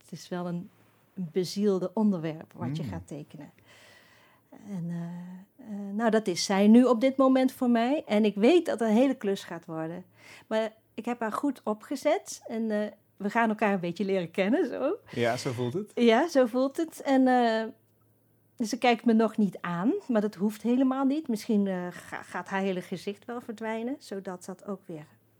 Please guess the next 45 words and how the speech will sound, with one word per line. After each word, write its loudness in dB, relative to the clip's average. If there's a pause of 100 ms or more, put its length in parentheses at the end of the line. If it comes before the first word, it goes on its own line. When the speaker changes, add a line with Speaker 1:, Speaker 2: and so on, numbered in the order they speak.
(100)
Speaker 1:
tijdlozer -10
wordt. -12 (180)
Speaker 2:
Als -10
je -12
zegt, -4
"Ze -12
kijkt 0
me 2
nog 0
niet 0
aan", 0
dan -2
betekent, -6
"Ze -6
heeft -4
nog -4
geen -4
ogen, 0
het -10
is -10
nog -4
niet -4
Speaker 1:
Jawel, 2
Speaker 2:
ingevuld." 4
Speaker 1:
heeft 2
ze -6
wel, -2
maar -6
Speaker 2:
Oh. -2
Speaker 1:
die -6
zijn -4
nog -2
dicht. -8 (220)
Speaker 2:
Die 4
zijn 6 (220)
Speaker 1:
<laughs> -12
En 4
die 2
zijn 6
nog 2
heel 6
zacht 2
met 2
potlood, 2
terwijl -2